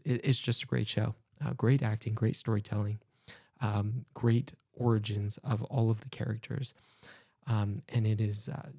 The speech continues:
yeah, I just can't recommend that one enough. So that is the monthly wrap from April, you know, on skepticism, Martian Westerns, Better Call Saul, and everything else from this past month.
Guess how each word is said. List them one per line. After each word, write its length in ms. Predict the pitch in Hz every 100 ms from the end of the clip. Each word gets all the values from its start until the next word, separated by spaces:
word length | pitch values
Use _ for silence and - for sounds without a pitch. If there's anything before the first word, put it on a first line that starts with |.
| -
yeah, 200 | 135 110 - _ _ -
I 100 | -
just 260 | 139 151
can't 240 | - 117 117
recommend 400 | 107 104 104 104
that 120 | 110
one 120 | 120
enough. 340 | 120 113 113 - - - - _ -
So 420 | 156 151 135 120 - _ _ _ _ _ -
that 200 | 143 139 -
is 380 | 165 147 117 - -
the 440 | 135 123 117 117
monthly 420 | 156 143 202 - 143
wrap 420 | 107 101 120 - - _
from 380 | _ - 110 110 - -
April, 500 | 175 170 127 110 110 -
you 120 | 139
know, 80 | 110
on 100 | 107
skepticism, 800 | - - - 127 110 110 107 104 _ -
Martian 360 | 123 127 117 110
Westerns, 400 | 104 - 110 110
Better 240 | 139 131
Call 200 | - -
Saul, 340 | - - - -
and 160 | -
everything 540 | - 123 127 - 139 143
else 420 | - 127 - - - _ _ - -
from 180 | - 117
this 140 | 113
past 300 | - 117 110
month. 220 | 120 117